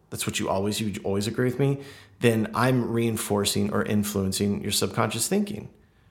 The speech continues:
If I'm someone you admire, someone you like, and you just take everything that I say and you agree with it, that's kinda dangerous, right? If you're trying, not dangerous, but if you're trying to sort out your thinking and trying to really, like,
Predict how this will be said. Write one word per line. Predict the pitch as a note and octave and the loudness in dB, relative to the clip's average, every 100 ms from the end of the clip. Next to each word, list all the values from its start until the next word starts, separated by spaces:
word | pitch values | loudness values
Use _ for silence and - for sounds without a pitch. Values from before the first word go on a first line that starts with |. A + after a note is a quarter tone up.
| _ _ _ _ - | _ _ _ _ -4
If | B2 | 2
I'm | C3 C#3 | 4 4
someone | - C3 C#3 | 4 4 4
you | C#3+ | 2
admire, | A#2+ G#2 G#2+ | 2 2 2
someone | - A#2 C3 | 2 2 2
you | A2+ | 2
like, | G2 G#2 | 0 0
and | G#2 | 0
you | A#2 | 0
just | A#2 - | 0 -2
take | - A2 | -2 -2
everything | - B2+ D#3+ E3+ | 0 2 2 4
that | E3+ | 4
I | E3+ | 4
say | E3 F#3 D#3+ B2+ B2 - - - - - - - - _ _ _ _ _ - - | 4 6 8 8 4 0 -12 -18 -20 -20 -20 -20 -20 _ _ _ _ _ -6 2
and | B2 | 4
you | C3+ | 4
agree | A#2+ E3+ | 4 6
with | C#3 G#2 | 4 4
it, | G#2 G#2 - - - _ _ - A#2 B2 | 4 2 -2 -18 -20 _ _ -10 -8 -6
that's | C3+ - - - - _ - | -6 -2 -4 -4 -16 _ -10
kinda | - D3 | -2 0
dangerous, | A#2+ C#3+ A2+ D#2 - - | 2 2 2 -2 -4 -2
right? | G2 G2+ A#2+ - - _ | 0 0 -2 -6 -20 _
If | - A#2 | -6 0
you're | B2 | 0
trying, | - A#2+ A#2 A2 | 2 2 2 2
not | E3 G#2+ | 0 2
dangerous, | A2+ G#2+ G2+ | 0 0 -2
but | G#2 A#2+ | 0 0
if | |
you're | C3 | 0
trying | C3 E3 | 0 0
to | D3+ | 2
sort | - C#3 C3 | 2 4 4
out | A2+ A2+ G#2 - | 4 2 0 -2
your | A2 | -6
thinking | G#2+ - B2 B2+ A2 | -4 -2 0 0 2
and | G#2 G#2 | 2 0
trying | A#2 G#2+ | 0 -2
to | G#2+ | 0
really, | G#2 G#2+ G#2+ G#2+ | 0 0 0 0
like, | G2+ G#2 G2 - | -2 -4 -6 -14